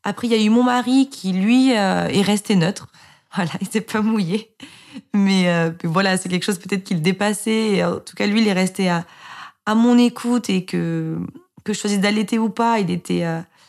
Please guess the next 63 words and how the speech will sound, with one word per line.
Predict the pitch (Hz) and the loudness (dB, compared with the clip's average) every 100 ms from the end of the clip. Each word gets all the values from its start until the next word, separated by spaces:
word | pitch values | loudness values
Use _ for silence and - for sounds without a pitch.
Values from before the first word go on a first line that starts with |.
| _ _ | _ _
avec | 214 196 196 - | -2 0 -2 -2
moi. | 190 185 - _ _ _ _ _ _ _ - | 0 0 -4 _ _ _ _ _ _ _ -4
Il | |
y | 208 | 0
a | |
eu | 226 | 2
une | 233 240 | 4 4
de | 240 | 4
mes | 262 269 | 2 2
sœurs | 254 - 262 254 - | 0 -2 0 -2 -4
qui | 202 | -2
n'a | 185 | -2
pas | 185 262 | 0 0
du | 233 | 0
tout | 247 | 0
allaité, | 226 220 220 | 0 0 0
elle | 196 | 2
a | 165 | 2
même | 196 240 | 2 2
pas | 240 | 2
voulu | 214 226 | 2 0
faire | 226 196 | 0 0
la | 190 | 0
tétée | 202 208 | 0 0
de | 190 | 2
bienvenue. | 202 202 202 208 | 2 2 2 2
Pour | - 185 | 0 -2
elle, | 196 | -2
c'était | - - | -4 -8
quelque | 175 | -4
chose | 214 208 | -4 -6
qui | - | -4
lui | 175 | -4
plaisait | - 190 185 | -2 0 0
pas | - 254 | 0 -2
du | 220 | -2
tout. | - 175 - _ _ _ _ _ | -6 -10 -14 _ _ _ _ _
Mon | 214 247 262 | 2 4 4
autre | 247 254 | 0 -2
sœur | 240 254 - | -2 -2 -2
qui | 240 | -2
a | 226 | -2
essayé | 220 240 220 240 | -2 -4 0 0
et | 240 | 0
que | - | 0
ça | 233 | -4
a | |
pas | 226 226 | -2 -4
marché. | 220 - 180 - - - | -4 -4 -6 -8 -14 -6
Et | |
en | 214 | -2
fait, | 311 | -2
toutes | - 349 | -4 -4
ces | 302 | -4
personnes-là, | 262 247 - 226 226 | -2 -4 -4 -2 -2
ce | 285 | -2
qu'elles | 220 196 240 | -4 -2 0
ont | |
en | 220 | 0
commun, | - 226 214 220 339 _ _ _ _ _ | -2 0 0 0 -4 _ _ _ _ _
c'est | - | -6
qu'elles | - 208 | -2 -2
ont | 214 | -2